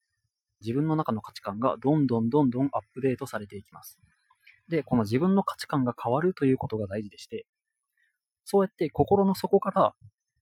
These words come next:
オナニーっていらないんだっていうふうに思い込めることによって、オナキンの成功率は飛躍的に高ま-、高く、高くなります。なのでね、まだ持ってないよって方は、今すぐにアカウントを作って、今日から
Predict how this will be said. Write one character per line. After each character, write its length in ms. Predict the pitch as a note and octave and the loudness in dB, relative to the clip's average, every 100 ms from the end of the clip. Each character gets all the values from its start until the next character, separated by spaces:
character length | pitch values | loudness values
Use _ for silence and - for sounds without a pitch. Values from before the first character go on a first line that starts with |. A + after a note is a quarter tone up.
| _ _ - | _ _ 0
オ 100 | C3 | 2
ナ 100 | B2 | 2
ニ 100 | G2 | 0
ー 20 | |
っ 20 | |
て 80 | F#2+ | -8
い 120 | F#2 | -6
ら 120 | A2 C#3 | -2 2
な 100 | D#3 | 4
い 80 | |
ん 80 | B2+ | 4
だ 100 | C3 | 2
っ 80 | - _ | -2 _
て 60 | - | -4
い 40 | |
う 40 | C3+ | -2
ふ 120 | C3+ | 2
う 60 | A#2+ | 2
に 160 | C3 _ _ _ _ _ _ _ _ | 2 _ _ _ _ _ _ _ _
思 200 | C3 A#2+ | -4 0
い 40 | C3 | 0
込 120 | C3 | 0
め 80 | B2 | -2
る 80 | A2+ | -2
こ 100 | A2 | -8
と 80 | |
に 60 | G2+ | -8
よ 80 | F#2 | -10
っ 20 | _ | _
て、 180 | C3 - _ _ _ - | -10 -10 _ _ _ -10
オ 100 | G#2+ | -8
ナ 100 | A2 | -8
キ 140 | A#2 | -4
ン 60 | A#2 | -2
の 80 | B2+ | -2
成 180 | - | -2
功 240 | B2 - A2+ | -6 -4 -8
率 200 | G#2 G#2+ | -6 -6
は 120 | C3+ | -6
飛 200 | - - | -6 -6
躍 220 | B2+ - | -6 -6
的 180 | D3 - | -10 -6
に 100 | E3 | -6
高 180 | - A#2 | -6 -8
ま-、 160 | F#2+ F#2 _ | -8 -10 _
高 180 | - A#2 | -8 -8
く、 140 | - - | -8 -20
高 220 | - G2+ | -16 -12
く 80 | - | -2
な 100 | A#2+ | -2
り 80 | F#2 | -2
ま 120 | - | -8
す。 180 | - - - _ _ - - - - _ _ | -18 -20 -20 _ _ -20 -20 -20 -20 _ _
な 100 | D#3+ | 2
の 80 | C#3 | 2
で 100 | A2 | 2
ね、 180 | B2+ - _ _ _ _ _ | -4 -8 _ _ _ _ _
ま 100 | - | -8
だ 80 | A2+ | -4
持 100 | A2+ | -2
っ 60 | - | -2
て 100 | B2+ | -2
な 100 | A#2 | 0
い 80 | A#2+ | 0
よ 100 | C#3+ | -2
っ 60 | |
て 80 | - | -4
方 180 | A#2 A2+ | -10 -4
は、 160 | B2 - | -4 -4
今 180 | D3 D3+ | -4 -4
す 160 | - C#3+ | -6 -6
ぐ 80 | |
に 140 | C3 - | -4 -4
ア 100 | A2+ | -6
カ 140 | A2+ | -4
ウ 80 | A2 | -6
ン 80 | G#2 | -6
ト 100 | G2 | -12
を 60 | F#2+ | -18
作 180 | - G#2 | -16 -18
っ 120 | - | -12
て、 180 | - - _ _ _ _ _ - | -8 -8 _ _ _ _ _ -4
今 120 | C3+ | -2
日 60 | A2 | -2
か 120 | G#2+ | -2
ら 140 | C3 | -4